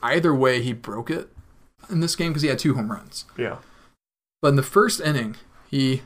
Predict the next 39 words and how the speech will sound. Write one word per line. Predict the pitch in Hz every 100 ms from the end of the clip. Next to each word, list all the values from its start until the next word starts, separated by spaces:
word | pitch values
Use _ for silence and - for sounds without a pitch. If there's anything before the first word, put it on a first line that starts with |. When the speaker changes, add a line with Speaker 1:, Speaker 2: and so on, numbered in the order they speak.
| -
Speaker 1:
went | 147 143
up |
to | 143
the | 151
plate | 131 131 127 123
and | 127
everyone | 127 127 127
was | 123
like, | 127 120 -
"Hey, | 208 160
you | 117
know, | 110 120
Dylan | 131 156 147
Phillips," | 180 165 - - - -
or | 147 135
I |
think | 139 202
it | 165
was | 147 131
he, | 135 123
uh, | 113 104 104 - -
broke | 117 104
it. | - - _ _ _ _ -
Uh, | 127 110 107 110 -
uh, | 127 110 110 - -
like, | 131 135 - - _ _ _ -
uh, |
like, | 117 127
he | - 127
tied | - 127 131
it | 127
the | 113
previous | 131 120 113 117
night, | 113 107 -
and | 131
then | 127 123 117 - - - _ -
oh | 143
one | 151 147 139
count | - 123 117 117